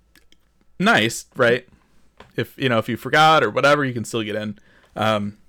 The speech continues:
I don't know. I don't, I, I honestly, I don't know how it's gonna go. <laughs> We're just gonna have to wait and see. I, you know, I don't know if they'll do,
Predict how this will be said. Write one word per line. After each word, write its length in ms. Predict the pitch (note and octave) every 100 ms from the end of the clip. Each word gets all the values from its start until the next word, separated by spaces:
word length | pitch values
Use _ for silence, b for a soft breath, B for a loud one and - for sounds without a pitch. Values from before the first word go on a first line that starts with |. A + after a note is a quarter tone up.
| _ _ _ _ _ _ _
I 80 | -
don't 240 | C#3 D3 -
know. 200 | - - -
I 160 | B2+
don't, 180 | D3+ D#3 C3
I, 100 | - -
I 120 | C#3+
honestly, 380 | A2+ A#2+ B2 C3+
I 60 | G#2+
don't 140 | G#2
know 80 | A#2
how 100 | B2+
it's 100 | B2+
gonna 180 | C#3+ C3+
go. 220 | - C3 _ _ -
<laughs> 440 | B2+ - A3 A3+ -
We're 80 | E3
just 180 | E3+ -
gonna 140 | D#3+
have 140 | E3 E3
to 100 | D#3+
wait 140 | D#3+
and 120 | D3
see. 180 | - D3
I, 200 | B2+ C3 - B B B B B
you 120 | A2+
know, 140 | A2 G#2+
I 120 | A#2
don't 140 | B2
know 160 | B2 A#2+
if 100 | A#2+
they'll 140 | A#2+
do, 640 | A2 G#2+ G#2+ G#2 G#2 G#2